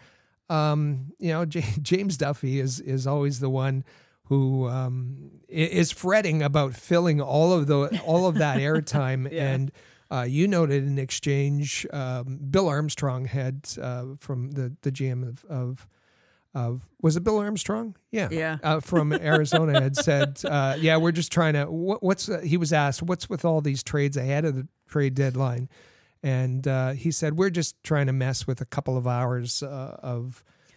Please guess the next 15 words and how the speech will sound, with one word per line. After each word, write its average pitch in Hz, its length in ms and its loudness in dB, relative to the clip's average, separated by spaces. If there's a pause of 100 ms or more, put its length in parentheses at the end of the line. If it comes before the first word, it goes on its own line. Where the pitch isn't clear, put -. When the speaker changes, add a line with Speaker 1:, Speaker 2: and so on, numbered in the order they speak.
Speaker 1:
of 131 220 0
coverage 139 440 2
on 127 220 -2
Friday." 139 720 -2
Speaker 2:
<laughs> - 60 -12
Speaker 1:
And 143 180 0
it 143 80 -2
was 147 180 2
Duffy 151 360 -2
that, 131 280 -4 (260)
that 131 140 -2
answered 135 460 -4
him. 123 280 -8 (960)
Speaker 2:
Nine, 190 600 0 (320)
Billy. 170 440 0